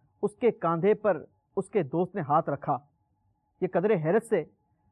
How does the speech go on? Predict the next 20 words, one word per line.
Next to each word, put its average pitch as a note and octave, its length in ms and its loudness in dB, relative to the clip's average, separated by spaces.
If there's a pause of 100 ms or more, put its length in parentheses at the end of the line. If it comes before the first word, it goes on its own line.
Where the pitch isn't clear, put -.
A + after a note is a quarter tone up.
(200)
सर C4 140 6
ऊपर A3 320 2
उठाकर F#3 460 2
देखता E3 360 2
है D3 140 0 (720)
तो E3+ 40 -4
सामने F#3 480 -2
उसका E3+ 320 -4
दोस्त D#3+ 300 -4
खड़ा D#3+ 240 0
है। C#3 160 -6 (680)
वो - 80 4
अपने C4 280 2
किए C4 180 0
हुए A#3+ 220 6
वादे F3+ 300 4
को A3+ 140 0
पूरा A3 280 2
करते A3 340 0
हुए E3 260 2